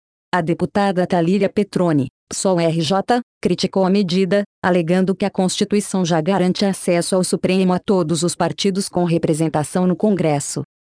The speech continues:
Para ela, não dá para reduzir por lei ordinária algo que está previsto diretamente na Constituição.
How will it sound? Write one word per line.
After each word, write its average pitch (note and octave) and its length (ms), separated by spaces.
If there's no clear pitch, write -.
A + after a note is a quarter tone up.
Para F3+ 220
ela, C3+ 320
não F#3+ 160
dá E3+ 180
para F3 200
reduzir D#3+ 500
por E3 140
lei F3 260
ordinária E3+ 540
algo F#3 340
que F#3 140
está G3 200
previsto E3+ 600
diretamente F3+ 680
na G3 140
Constituição. F#3+ 840